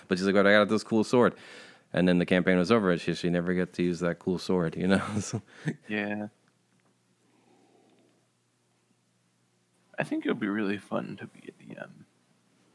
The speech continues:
Speaker 2: But yeah, I just don't have the, I just don't have the time right now to, um,
Speaker 1: To learn. I hear
Speaker 2: uh,
Speaker 1: ya.
Speaker 2: well, I, I feel like I know a lot just from watching stuff.
Speaker 1: Yeah.
Speaker 2: So it would, it would more just be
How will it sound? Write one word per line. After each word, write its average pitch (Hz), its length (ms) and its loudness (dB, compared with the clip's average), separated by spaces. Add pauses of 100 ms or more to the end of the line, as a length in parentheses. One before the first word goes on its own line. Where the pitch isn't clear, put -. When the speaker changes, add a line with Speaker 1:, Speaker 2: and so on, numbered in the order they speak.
(120)
Speaker 2:
But - 140 -6
yeah, 78 120 -6
I - 40 -6
just - 140 -20
don't - 140 -4
have 107 240 -4
the, - 220 -14
I - 60 -6 (100)
just 104 140 -10
don't - 120 -10
have - 140 -12
the - 60 -16
time - 280 -8
right - 180 -8
now - 180 -8 (140)
to, - 360 -16
um, - 420 -16 (520)
Speaker 1:
To 92 100 -6
learn. 82 380 -4 (440)
I 92 80 -4
hear 82 220 0
Speaker 2:
uh, - 60 2
Speaker 1:
ya. 65 160 -2 (800)
Speaker 2:
well, 151 380 2 (800)
I, 139 120 4 (160)
I 131 80 4
feel 151 240 0
like 165 180 0
I 117 80 2
know 101 440 0
a 101 60 -2
lot 64 540 -2 (100)
just - 300 -8
from - 380 -14
watching - 420 -6
stuff. 113 320 -6 (340)
Speaker 1:
Yeah. 87 280 2 (840)
Speaker 2:
So 107 220 -2
it 104 140 0
would, 101 140 -6
it 110 80 -2
would 110 140 0
more 113 220 -2
just 113 220 -6
be 104 380 -8